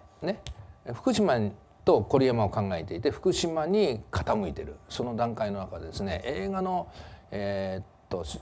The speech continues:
主要登場人物の設定が、郡山個人出身って言ったんですよ。で、この時期にね、郡山でしょ。で、私、ドラマで郡山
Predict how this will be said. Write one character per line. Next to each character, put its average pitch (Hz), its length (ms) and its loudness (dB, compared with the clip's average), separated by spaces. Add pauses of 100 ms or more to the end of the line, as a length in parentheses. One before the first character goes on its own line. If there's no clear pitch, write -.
(120)
主 - 200 4
要 196 260 8
登 170 340 4
場 175 220 6
人 156 220 4
物 98 140 -2
の 87 140 -4
設 101 160 -2
定 113 380 2
が、 113 320 6 (760)
郡 233 260 8
山 349 220 6 (200)
個 180 140 0
人 175 280 -2 (200)
出 - 360 0
身 101 80 0
っ - 20 -6 (300)
て - 80 0
言 - 40 -2
っ - 80 -10
た - 120 -2
ん 69 100 -6
で 64 100 -10
す - 100 -6
よ。 71 140 -8 (2000)
で、 123 80 -2
こ 107 200 0
の 214 120 6
時 262 140 2
期 143 100 0
に - 140 -4
ね、 110 180 -2 (240)
郡 104 300 -2
山 135 160 -4
で 117 100 -8
し - 80 -4
ょ。 107 140 -6 (920)
で、 113 80 -4
私、 151 260 2
ド 123 100 6
ラ 185 120 8
マ 220 120 6
で 208 120 6
郡 175 240 4
山 185 280 2